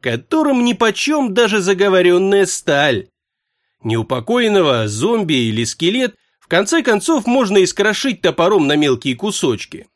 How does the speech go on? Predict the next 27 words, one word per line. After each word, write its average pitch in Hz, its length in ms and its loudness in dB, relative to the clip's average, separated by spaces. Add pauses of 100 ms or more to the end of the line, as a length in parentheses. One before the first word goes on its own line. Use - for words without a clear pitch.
и 127 100 -4
на 110 140 -4
какое-то 120 480 -2
время 127 300 0
это 135 140 -4
поможет. 208 720 -2 (560)
Можно 160 300 0
наложить 127 480 0
чары 135 340 0
на 117 140 0
лезвие 120 400 -2
меча, 214 560 0 (160)
и 165 120 -4
простое 226 580 -2
железо 220 580 0
станет 190 480 0
рубить 165 380 -2
призраков 185 600 -2
не 151 140 0
хуже, 196 380 -2
чем 151 220 -2
обычную 127 560 -2
плоть. - 520 -6 (580)
Но 120 200 -2
тут, - 400 -4
чувствовал 113 600 -4
Фес, 107 480 -8